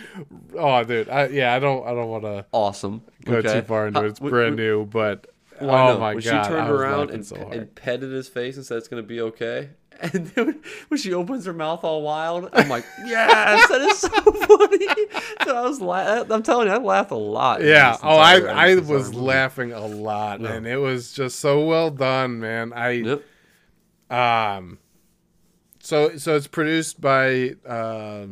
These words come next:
Speaker 1: the, the people that had done, uh,
Speaker 2: Uh,
Speaker 1: Into,
Speaker 2: Spider-Verse?
Speaker 1: Into the Spider-Verse, and you could definitely
Speaker 2: Mm-hmm.
Speaker 1: tell, like,
Speaker 2: Yeah,
Speaker 1: they've got
Speaker 2: a hundred percent.
Speaker 1: some fun animation styles, and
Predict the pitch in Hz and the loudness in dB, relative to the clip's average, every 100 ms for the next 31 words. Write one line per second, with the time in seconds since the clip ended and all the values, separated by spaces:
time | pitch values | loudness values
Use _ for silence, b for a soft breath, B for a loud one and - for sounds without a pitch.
0 | - _ _ _ _ _ _ _ _ _ | -18 _ _ _ _ _ _ _ _ _
1 | _ 123 117 110 110 98 131 120 117 113 | _ -10 -8 -6 -8 -8 -8 -8 -8 -8
2 | 107 110 107 104 110 107 104 101 95 92 | -10 -10 -10 -10 -8 -8 -6 -10 -12 -16
3 | _ _ _ _ _ _ _ 98 92 95 | _ _ _ _ _ _ _ -20 -20 -20
4 | 95 101 - 104 98 - 113 113 135 135 | -20 -20 -12 -10 -8 -4 -2 -2 -4 -6
5 | 120 127 113 - 117 107 98 98 - 135 | -8 -8 -8 -4 -2 -2 -4 -8 -6 -4
6 | 139 123 120 120 113 107 - 101 95 92 | -4 -4 -2 -2 -2 -6 -6 -6 -6 -10
7 | 95 _ b b b 110 104 131 131 131 | -12 _ b b b -6 0 0 0 2
8 | 127 113 117 98 - 127 127 127 123 120 | 2 2 -8 -12 -6 -2 0 0 -2 -2
9 | 117 117 110 110 101 - 107 104 101 - | -2 -4 -4 -10 -12 -6 -4 -2 -6 -10
10 | 110 113 | -12 -8